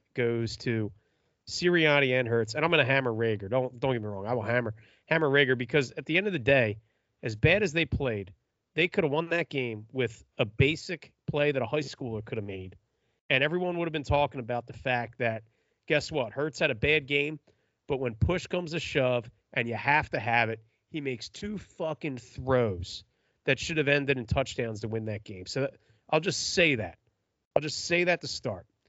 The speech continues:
But when we talk about Sirianni or Hurts, it goes hand in hand. The game plan was pathetic. Uh, they even panned to Sirianni a couple times during the, the telecast, and I said,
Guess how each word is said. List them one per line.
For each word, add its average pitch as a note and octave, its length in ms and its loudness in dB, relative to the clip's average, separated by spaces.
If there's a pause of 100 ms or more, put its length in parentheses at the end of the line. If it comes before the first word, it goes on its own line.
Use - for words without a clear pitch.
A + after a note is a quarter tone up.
(420)
But E3+ 120 -4
when G3+ 120 0
we B3+ 100 -6
talk G#3+ 260 2
about F3 160 0
Sirianni E3 640 0
or C3 60 -2
Hurts, D3 240 -2
it E3 100 -6
goes F#3+ 180 0
hand F#3+ 200 0
in D#3+ 60 -4
hand. B2 220 -2
The G#2+ 40 -4
game E3+ 300 -4
plan D#3+ 200 2
was C#3 120 -4
pathetic. B2+ 580 0 (720)
Uh, C3+ 320 6
they D3 140 2
even F#3 320 0
panned F#3 320 2
to D#3+ 60 -4
Sirianni D#3 500 0
a C3+ 40 -2
couple - 260 -4
times E3+ 300 -2
during E3+ 260 -6
the, D3 80 -6 (100)
the D#3 100 -12
telecast, E3 680 -2
and C#3+ 80 -4
I C#3+ 40 -2
said, C#3 200 -8